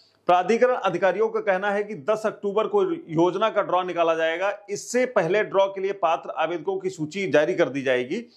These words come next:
ड्रॉ निकलने से पहले जिन, जिनको वहां पे पार्टिसिपेट किया जा रहा है, जिनकी, अ, जिनका एप्लीकेशन सबमिट किया जा रहा है, अ,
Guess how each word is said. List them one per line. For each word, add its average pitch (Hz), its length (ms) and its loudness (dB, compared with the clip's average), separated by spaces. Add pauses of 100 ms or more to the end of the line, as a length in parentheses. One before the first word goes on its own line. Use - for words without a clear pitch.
(640)
ड्रॉ 208 220 4
निकलने 220 400 4
से 208 120 0
पहले 202 320 2
जिन, 165 480 -8
जिनको 226 680 2
वहां 185 260 0
पे 226 160 0
पार्टिसिपेट 190 600 -2
किया 196 160 2
जा 175 120 4
रहा 180 120 2
है, 185 100 0
जिनकी, 214 520 -4
अ, 160 100 2 (680)
जिनका 175 300 2
एप्लीकेशन 196 600 -2 (340)
सबमिट 190 340 0
किया 185 180 4
जा 160 120 4
रहा 160 180 2
है, 180 80 0
अ, - 160 -10